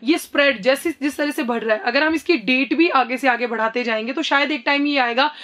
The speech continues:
कि हम पूरा ट्वेंटी ट्वेंटी जो ईयर है उसी को स्किप कर जाएंगे और इस साल हमारा एग्जाम नहीं होगा, ठीक है। But बच्चा एक पूरा साल नीट ट्वेंटी ट्वेंटी का एग्जाम नहीं होने से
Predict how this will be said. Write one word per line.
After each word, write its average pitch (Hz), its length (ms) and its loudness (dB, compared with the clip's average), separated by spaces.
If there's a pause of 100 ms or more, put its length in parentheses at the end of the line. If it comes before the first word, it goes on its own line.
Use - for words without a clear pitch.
(180)
कि 330 100 2
हम 320 200 2
पूरा 311 420 2
ट्वेंटी 302 340 -2
ट्वेंटी 277 320 -2
जो 254 140 -2
ईयर 240 260 2
है 262 100 2
उसी 277 220 -4
को 254 120 -2
स्किप - 380 -6
कर 240 120 2
जाएंगे 226 320 -2
और 247 300 2
इस 262 200 -4
साल 233 200 2
हमारा 226 280 -2
एग्जाम 220 320 -2 (340)
नहीं 247 480 2
होगा, 214 380 -6 (180)
ठीक 247 260 -2
है। 254 140 2 (440)
But 392 200 0
बच्चा 254 440 0 (340)
एक 427 360 2
पूरा 339 240 4
साल 262 280 2
नीट 254 240 -4
ट्वेंटी 262 260 0
ट्वेंटी 254 320 -2
का 262 160 0 (120)
एग्जाम 247 580 0
नहीं 233 640 -8
होने 247 440 -8
से 247 320 -8